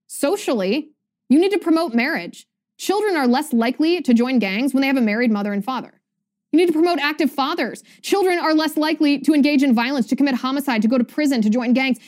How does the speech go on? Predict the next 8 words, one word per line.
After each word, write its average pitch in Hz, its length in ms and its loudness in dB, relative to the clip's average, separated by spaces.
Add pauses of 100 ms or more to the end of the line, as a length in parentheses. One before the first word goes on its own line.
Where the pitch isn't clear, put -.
(120)
if 320 220 -2
they 339 100 -2
have 277 260 0
active 294 440 0 (120)
fathers 247 540 0
in 240 100 -2
the 233 60 2
household. 196 540 -8